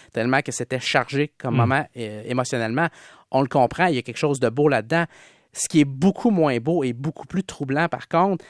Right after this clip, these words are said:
Speaker 1: c'est le fond de cette histoire-là. Et le fond de cette histoire-là, de ce qu'on en comprend, c'est que ça serait pas une, une pauvre erreur innocente. C'est que il y aurait carrément eu des témoins qui se seraient fait forcer la main pour faire condamner ces trois types-là alors qu'ils étaient innocents.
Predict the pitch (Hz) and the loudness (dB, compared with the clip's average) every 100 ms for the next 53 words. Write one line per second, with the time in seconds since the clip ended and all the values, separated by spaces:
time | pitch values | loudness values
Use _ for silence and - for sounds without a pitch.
0 | - - - 135 127 - 202 196 127 - | -20 -10 0 2 2 2 2 2 0 -6
1 | 120 - 120 110 110 131 107 120 120 - | -8 -6 0 0 2 -2 -4 -4 -4 0
2 | 220 185 - 123 - 123 110 135 135 - | 0 0 -4 -10 -4 0 2 0 -4 -6
3 | 139 143 143 107 - 139 160 _ _ - | -4 -4 -4 -8 -4 -4 -4 _ _ -16
4 | - - 135 - 131 180 196 196 - 127 | -14 -8 -6 -4 -2 4 4 4 0 -4
5 | 120 113 107 - 117 - 170 147 127 123 | -2 -2 -4 -6 -6 2 2 4 0 0
6 | 139 127 107 - 143 135 - 117 139 143 | -2 -2 -6 -4 -4 -4 -6 -2 -2 -2
7 | - - - 131 127 147 165 170 147 139 | -8 -20 -10 -2 0 0 4 4 4 0
8 | 131 127 160 190 _ _ _ 123 131 127 | 0 -2 -2 -2 _ _ _ -6 -4 0
9 | 143 139 170 - 131 - 131 156 156 - | 0 2 0 -2 -10 -8 -6 -4 -4 -6
10 | - 190 - - 196 196 _ - 127 123 | 0 0 0 -2 -2 -2 _ -8 0 2
11 | 127 147 175 _ _ - - 190 202 - | 2 0 -2 _ _ -10 4 6 6 4
12 | 151 135 135 151 120 - 123 - - 135 | 0 2 -2 -6 -10 -4 -4 -4 -6 -4
13 | 147 120 127 180 180 131 117 110 117 107 | -4 -2 2 2 2 -6 -6 -6 -6 -6
14 | 98 - | -8 -6